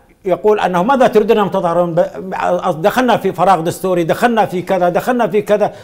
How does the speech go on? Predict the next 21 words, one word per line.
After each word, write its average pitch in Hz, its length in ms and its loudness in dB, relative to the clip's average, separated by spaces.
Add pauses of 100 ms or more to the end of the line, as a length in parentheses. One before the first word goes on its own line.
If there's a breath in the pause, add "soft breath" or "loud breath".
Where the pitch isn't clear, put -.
(120 loud breath)
ارضوا 262 280 6
يا 233 140 6
أخي 202 140 0
بأي 226 180 0
شخصية، 202 560 -2 (180 loud breath)
وهي 262 180 4
انتخابات 208 640 2
قادمة." 196 420 4 (640 loud breath)
الأمر 196 280 -2
ليس 214 200 0
كذلك، 135 300 -6 (140 loud breath)
لكن 170 220 2
قيادة 254 340 4
التظاهرات 190 580 0
على 180 200 -2
مستوى 240 360 2
عالي 302 300 2
من 254 160 0
الوعي، 123 440 -2
وهي 180 240 4
تدرك 254 480 0